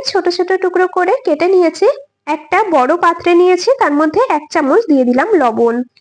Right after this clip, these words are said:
বন্ধুরা শাপলাগুলো কিন্তু কাটার আগেই পরিষ্কার করে ধুয়ে নিতে হবে, কাটার পরে কিন্তু এগুলোকে আর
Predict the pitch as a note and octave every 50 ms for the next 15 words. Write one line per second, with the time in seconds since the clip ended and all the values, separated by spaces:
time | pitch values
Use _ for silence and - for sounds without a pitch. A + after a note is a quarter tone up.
0 | _ _ _ _ _ _ _ - C#4+ D#4 E4 G4 A4+ F#4 F4 B4+ C#5 - - F#4+
1 | C4+ C4 - C#4 C#4 C#4+ D#4+ D#4+ F4 F4 F#4+ F#4+ F#4 F4+ A4 A#4 - C#4+ - -
2 | D4+ E4 F4 E4+ C4+ B3+ B3 C#4 D4 C#4+ E4 E4 E4 D#4+ - - F4 F4 F4 F4
3 | F4 F4+ F4+ E4 F4 F4 E4+ F4 F4 F4 F4 F4 F4+ A4+ C#5 C#5 - D#4 C#4 -
4 | C4 C4 - D4+ D4 D#4+ E4+ F#4 G4 F4 F#4 F4+ F4 E4 F4+ F4+ F4+ F4+ E4 F#4+
5 | C5+ A#4+ F#4+ F4+